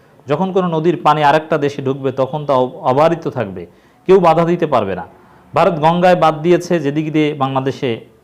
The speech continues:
ঢুকে, তিস্তায় বাঁধ দিয়েছে যেখান দিয়ে বাংলাদেশে ঢুকে পানি, তারপরে পানি আটকে গেল।" তিস্তার পানি আমাদের প্রাপ্য, এটা দিতে হবে।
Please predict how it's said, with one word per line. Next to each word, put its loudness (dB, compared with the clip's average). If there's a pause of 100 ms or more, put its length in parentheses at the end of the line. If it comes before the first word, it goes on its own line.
ঢুকে, -4
তিস্তায় 2
বাঁধ 2
দিয়েছে -2 (520)
যেখান 2
দিয়ে 4
বাংলাদেশে 0
ঢুকে -2
পানি, -6 (840)
তারপরে 2
পানি 0
আটকে -4
গেল।" -2 (760)
তিস্তার 2
পানি 2
আমাদের 0
প্রাপ্য, 0
এটা -2
দিতে -6
হবে। -6